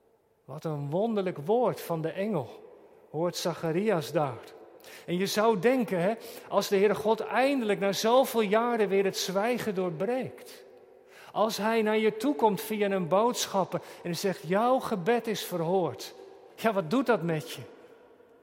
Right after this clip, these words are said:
Ik denk dat je stil wordt van verwondering en dankbaarheid. Er zullen misschien tranen vloeien. Wie zal het zeggen?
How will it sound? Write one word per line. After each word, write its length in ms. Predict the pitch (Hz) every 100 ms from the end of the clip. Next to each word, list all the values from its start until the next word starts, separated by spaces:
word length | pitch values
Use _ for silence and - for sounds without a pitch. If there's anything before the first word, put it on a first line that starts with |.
| _ _ _ _ _ _ -
Ik 200 | 135 -
denk 260 | 170 165
dat 240 | 156 143 -
je 180 | 143 127 - - -
stil 540 | - - - 175 190 175
wordt 220 | 165 -
van 260 | 165 151
verwondering 840 | 135 - 135 196 254 220 147 113 101 - - - - - -
en 220 | 139 127
dankbaarheid. 840 | 160 233 208 170 151 135 147 139
Er 80 | 156
zullen 340 | - 185 175 165
misschien 460 | 165 - 170 165
tranen 520 | - 208 226 247 208
vloeien. 440 | - 180 170 143 117 - - - -
Wie 100 | 160
zal 220 | 160 190
het 160 | 175 147
zeggen? 520 | - 196 220 - 127